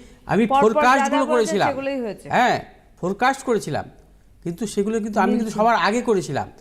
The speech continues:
Speaker 1: যেহেতু এটা মঙ্গলের বছর, সংখ্যাতত্ত্ব অনুযায়ী
Speaker 2: হুম।
Speaker 1: দু হাজার পঁচিশ মঙ্গলের বছর। মঙ্গল যেহেতু এই বছরের রাজা, সে মঙ্গল যদি অশুভ থাকে তাহলে কি ভালো হতে পারে?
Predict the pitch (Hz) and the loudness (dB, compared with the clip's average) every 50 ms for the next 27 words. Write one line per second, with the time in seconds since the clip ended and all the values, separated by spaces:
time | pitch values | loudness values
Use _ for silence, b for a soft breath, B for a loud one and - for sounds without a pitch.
0 | b b b - 139 131 175 202 226 233 208 - 262 269 269 B B B B 160 | b b b -14 -4 0 2 2 2 2 0 -2 -4 -4 -6 B B B B -4
1 | 165 202 202 185 175 170 180 196 196 196 220 226 240 254 247 233 180 147 123 - | -2 0 0 0 0 0 0 0 0 0 0 0 0 0 0 0 -2 -2 -4 -4
2 | - 104 - - - b b b b b b - - 160 165 180 175 - - 220 | -8 -12 -14 -14 -18 b b b b b b -6 -2 0 0 0 0 0 -2 -2
3 | 220 220 208 208 - - - 185 175 170 156 151 165 196 254 302 311 B B B | 0 0 -2 -2 -4 -4 -4 -2 -2 0 0 0 2 2 2 0 -2 B B B
4 | B B - - 160 143 160 170 185 190 190 196 185 180 185 - 165 160 - 240 | B B -16 -8 -2 0 2 4 4 4 4 4 2 0 -2 -4 -4 -2 0 2
5 | 262 311 320 311 - B B B B - 131 139 151 175 208 233 233 247 247 247 | 2 2 2 0 -2 B B B B -6 -2 2 2 4 4 4 4 4 4 4
6 | 247 233 208 208 202 202 - 220 262 302 302 B B B B B - 135 151 180 | 4 4 2 0 0 2 2 2 2 2 0 B B B B B -4 0 2 2
7 | 220 254 277 277 262 285 285 277 285 277 254 220 202 165 165 196 202 214 208 240 | 4 4 2 2 2 2 2 2 2 0 -4 -6 -8 -4 -2 0 0 -2 -4 -6
8 | 240 233 226 226 B B B B - 156 175 180 175 175 165 - 196 196 196 185 | -8 -8 -8 -10 B B B B -4 -2 -2 -2 0 -4 -4 -2 -2 0 0 0
9 | 160 165 156 165 170 170 151 123 101 B B B B B - 240 214 185 165 151 | 2 2 2 2 2 2 2 2 0 B B B B B -2 0 0 0 2 0
10 | 151 156 175 185 190 208 247 269 294 294 247 269 233 247 247 233 320 - - 208 | 0 0 0 0 2 2 2 2 2 2 0 0 0 0 0 0 0 0 -2 -2
11 | 208 202 190 185 185 - 185 165 165 B B B B B - 175 185 196 - - | 0 0 0 -2 0 0 -2 -2 -2 B B B B B -2 0 0 0 0 -2
12 | - 220 214 175 139 120 - 170 190 175 160 156 147 147 123 117 104 92 - | -2 -2 -2 -2 -2 -2 0 2 2 2 2 0 -2 -2 -2 -2 -4 -4 -8